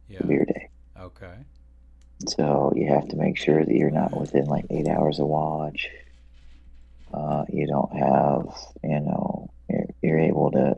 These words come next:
Speaker 2: to eat prior to, like, it, they go through all the things to make sure we're safe and we're smart. And, uh, we, I stood in line with my friends. We walked through,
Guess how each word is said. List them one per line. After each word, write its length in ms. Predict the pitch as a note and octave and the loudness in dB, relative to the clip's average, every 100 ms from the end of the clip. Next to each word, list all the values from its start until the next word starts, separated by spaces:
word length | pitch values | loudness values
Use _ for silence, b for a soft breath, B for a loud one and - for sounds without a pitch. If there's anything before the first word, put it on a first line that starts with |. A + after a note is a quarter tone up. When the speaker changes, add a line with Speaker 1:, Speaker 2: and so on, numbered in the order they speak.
| - | -2
Speaker 2:
to 140 | - - | -4 0
eat 280 | E2+ F2+ - | 2 2 2
prior 300 | D2 D2 C#2+ | 4 6 4
to, 360 | C#2 D#2 D2 D2 | 4 2 4 4
like, 260 | C#2+ C#2+ C#2 | 4 4 4
it, 140 | C2+ - - - - - - - - | 0 -2 -20 -20 -20 -20 -20 0 4
they 80 | D3 | 8
go 160 | G#2 | 8
through 200 | F#2 D#2 | 8 6
all 180 | D2 C#2 | 6 6
the 80 | - | 2
things 280 | C#2+ C#2+ - | 0 0 0
to 60 | |
make 220 | C#2 A#1+ | 2 2
sure 200 | - A#1 | 2 4
we're 120 | C2+ - | 4 4
safe 400 | - G#1+ - - | 4 4 2 -2
and 100 | - | -4
we're 120 | A1+ | -4
smart. 380 | - - C2 - - - - - - - - - - - - - - - - - - - - - - | 0 2 2 0 -12 -20 -20 -20 -20 -20 -20 -20 -20 -20 -20 -20 -20 -20 -20 -20 -20 -20 -20 -10 -2
And, 380 | D2+ C#2+ D2 - | 2 2 2 2
uh, 260 | D2 - - | 4 4 2
we, 200 | - - - - - - - - - - | 2 0 -8 -20 -20 -20 -20 -16 -10 -6
I 100 | D2 | -4
stood 240 | - D2 | 0 2
in 120 | D2 D2+ | 2 2
line 300 | D2 D#2 G2 | 2 2 0
with 180 | - - | -4 -2
my 140 | D2 | 0
friends. 420 | - F2 C#3 - - - - - - - - - - - - - | 2 2 0 -8 -12 -16 -20 -20 -20 -20 -20 -20 -20 -20 -20 -6
We 60 | - | 2
walked 340 | - - - | 4 4 4
through, 380 | - F2 - | 8 8 6